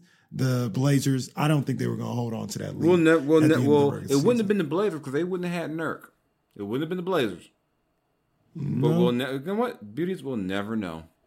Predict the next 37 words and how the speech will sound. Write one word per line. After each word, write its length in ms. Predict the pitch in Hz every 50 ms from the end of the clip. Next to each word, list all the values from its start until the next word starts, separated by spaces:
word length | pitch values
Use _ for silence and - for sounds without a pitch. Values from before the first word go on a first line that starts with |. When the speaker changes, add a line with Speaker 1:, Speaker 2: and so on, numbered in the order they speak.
| _ _ _ _ _ _ _ _ _ _ _ _ _ _ _ _ _ _ _ - - -
Speaker 1:
Playing, 560 | - - 143 151 147 143 143 139 135 135 127 -
I'm 220 | 196 147 156 151
pro 300 | 139 - - 147 143 139
playing 480 | 131 - - 123 117 110 104 101 95 92
game. 360 | - - - 127 127 120 - _ _ _ _ _ _ _ _ _ _ _ _ _ _ _ _ _ _ _ _ -
Speaker 2:
The 120 | 92 92
damn 420 | 87 98 101 104 110 113 113 110
Rona. 360 | 101 95 92 90 90 90 87 87 - -
We're 100 | - 87
not, 260 | 87 90 90 92 90 87
we're, 160 | 92 92 -
like, 160 | - - -
as 180 | 110 104 98 92
Buddy 240 | 123 131 131 135 123
Hield 380 | 123 139 139 135 131 127 127
said 480 | - - 127 123 120 120 117 117 117 117
when 100 | 113 113
they 120 | 113 110
asked 240 | 104 107 104 - -
him 100 | 117 110
about 240 | 107 98 104 101 101
it 80 | 98 98
after 180 | 92 - 98
his 180 | 104 104 98 95
last 280 | 95 95 92 92 90
game, 360 | - 98 92 85 80 76 82 90
"No, 240 | 98 101 95 85
it's 140 | 85 80 -
not 300 | 87 90 90 90 - -
fair." 360 | - - 87 69 - - - _ _ _ _ _ _ _ _ _ _ _ _ _ _ _ _ _ _ -
Speaker 1:
<laughs> 580 | - - - - - - - - _ _ _
Speaker 2:
Buddy 360 | - 85 80 101 101 101 104 104
is 140 | 101 95
right. 240 | 95 90 82 76 73 -
It's 160 | - - -
not 240 | - 90 85 80 -
fair. 280 | 240 - - - -